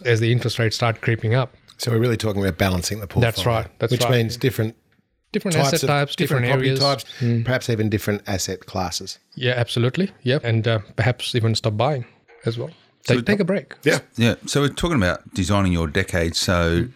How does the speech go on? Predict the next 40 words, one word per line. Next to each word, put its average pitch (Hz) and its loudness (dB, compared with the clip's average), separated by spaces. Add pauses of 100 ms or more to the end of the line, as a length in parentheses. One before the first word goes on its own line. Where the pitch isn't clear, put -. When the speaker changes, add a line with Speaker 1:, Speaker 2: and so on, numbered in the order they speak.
(160)
Speaker 3:
with 101 2
all 107 6
this 90 0
in 98 0
mind, 90 2
people 120 2
will 90 0
be 92 0
going, 85 0 (100)
"Okay, 80 -6
that's - -4
cool. 87 0
I'm 82 2
gonna 85 0
start - -4
doing 92 -2
something 85 -6
today." 90 -2
But - -2
Speaker 1:
Mm-hmm. 110 2 (320)
Speaker 3:
so 82 0
it's, 95 -4
we're 120 2
talking 123 0
about 90 0 (160)
twenty 90 -4
thirty 87 0
or - -8
twenty 90 -6
twenty-nine. - -10 (1300)
Let's - -10
get 113 2
our 85 2
crystal 123 0
ball 80 4
out. 78 -4
What's - -4
Australia 101 2
look 104 -2
like - -4